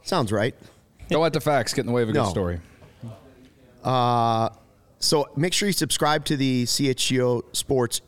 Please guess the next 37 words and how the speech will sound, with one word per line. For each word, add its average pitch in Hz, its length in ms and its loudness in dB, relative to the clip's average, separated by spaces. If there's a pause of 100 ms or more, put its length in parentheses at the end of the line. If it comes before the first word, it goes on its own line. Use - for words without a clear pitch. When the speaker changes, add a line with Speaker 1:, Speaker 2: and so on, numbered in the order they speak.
Speaker 1:
YouTube 113 380 -2
page 101 240 -2
so - 80 0
you 107 60 0
don't 107 120 -2
miss 104 180 -4
any 101 80 -2
of 92 60 -2
the 95 40 0
live 98 220 0
shows. 143 240 -2
Best - 260 -4
way 98 80 0
to 95 60 -2
do 113 120 0
it. 151 80 -8
We're 120 60 0
live 107 360 0
Monday 107 240 0
through - 140 -6
Thursday. 165 420 -2
And 160 100 -2
then 113 140 0
on 104 140 0
Friday, 139 480 0 (280)
Corey 135 200 0
and 123 100 -2
Brendan 123 280 0
have 117 160 0
a 117 40 -2
show 117 340 0
that 107 260 -2
is 104 220 -2
taped 190 420 -2 (260)
and 123 240 0
then 117 240 2 (300)
broadcast 104 640 -2